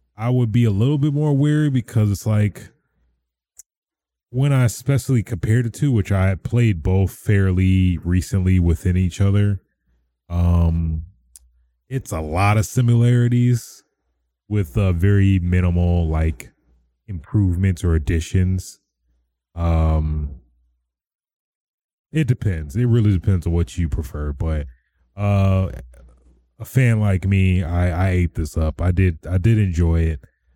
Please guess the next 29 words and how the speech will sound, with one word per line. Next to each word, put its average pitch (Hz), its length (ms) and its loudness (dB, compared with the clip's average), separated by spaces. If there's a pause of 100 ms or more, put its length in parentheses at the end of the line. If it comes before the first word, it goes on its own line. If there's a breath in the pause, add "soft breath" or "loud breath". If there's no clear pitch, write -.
(180)
I, 85 200 -8 (280)
it 110 180 -8
just, 104 320 -2
yeah, 76 320 -2
it's, 92 300 0
it's, 98 340 -2
it's 107 260 -2
so 113 340 0
hard 82 260 2
to 78 60 -4
describe. 80 460 -2
It's 104 140 2
very 98 280 2
niche, 82 460 -4 (460)
which - 400 -10
I 98 120 -2
guess, 95 340 0
yeah, 82 240 2
it's - 240 -6
what 120 160 0
makes 104 380 -2
me 101 320 0
hesitant 87 500 0
to 85 60 0
recommend 82 400 0
it 80 60 -2
to 82 80 0
everyone. 78 380 0
But 104 260 0